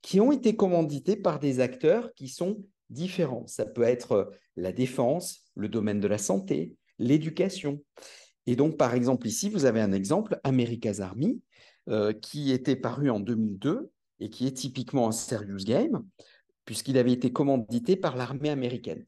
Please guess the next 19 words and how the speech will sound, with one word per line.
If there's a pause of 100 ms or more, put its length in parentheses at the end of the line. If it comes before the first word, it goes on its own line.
(140)
Alors,
quelle
est
la
différence (480)
entre
un
jeu
vidéo,
euh,
classique
et
un,
un
jeu
de
type
serious
game ?